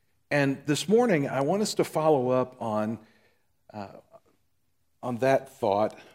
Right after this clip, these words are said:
the kind of people we found in Acts chapter one. Today I want to follow up on that and talk about beginning to outlive your life. And we're gonna be in Acts chapter two.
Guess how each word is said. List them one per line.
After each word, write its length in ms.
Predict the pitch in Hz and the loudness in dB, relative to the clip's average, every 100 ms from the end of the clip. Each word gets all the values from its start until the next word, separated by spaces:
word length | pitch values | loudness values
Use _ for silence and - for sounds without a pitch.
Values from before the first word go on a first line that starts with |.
| - 101 | -20 -14
the 100 | 110 | -12
kind 360 | - 139 143 | -4 -2 0
of 160 | 131 - | -2 -4
people 540 | - 151 131 98 110 - _ | -6 -6 -2 -4 -4 -12 _
we 320 | 107 110 104 110 _ _ _ - | -8 -6 -6 -10 _ _ _ -4
found 320 | 135 120 117 | -2 0 -2
in 140 | 113 107 | -4 -4
Acts 360 | 113 120 - | -4 -4 -6
chapter 380 | - 123 117 104 | -8 -8 -6 -8
one. 440 | 98 120 113 98 - _ _ _ _ _ _ _ _ _ _ _ | -6 -6 -6 -8 -12 _ _ _ _ _ _ _ _ _ _ _
Today 280 | - 139 185 | -8 -2 2
I 60 | 185 | 2
want 200 | 147 160 | 0 -2
to 60 | |
follow 440 | - 151 151 139 135 | -2 0 2 2 0
up 200 | 131 123 | -4 -4
on 140 | 113 | -4
that 240 | 110 113 113 | -2 -2 -2
and 160 | 104 | -6
talk 260 | - 196 185 | -6 -6 -6
about 400 | 143 135 117 98 | -6 -4 -4 -4
beginning 760 | 117 90 120 156 135 92 85 - _ _ _ _ _ _ | -6 -6 -6 -4 -4 -8 -12 -20 _ _ _ _ _ _
to 220 | 113 - | -4 -2
outlive 560 | 113 117 123 123 123 113 | -2 -2 -2 -4 -4 -4
your 140 | 113 | -4
life. 480 | 104 98 82 80 - _ _ _ _ _ _ _ | -2 -4 -6 -10 -20 _ _ _ _ _ _ _
And 120 | 113 120 | -6 -4
we're 120 | 127 | -2
gonna 160 | 156 | -2
be 180 | 143 143 | 0 0
in 80 | 127 | 0
Acts 260 | 127 - - | -2 -6 -8
chapter 340 | 131 117 107 | -6 -6 -8
two. 400 | - 117 92 | -8 -6 -6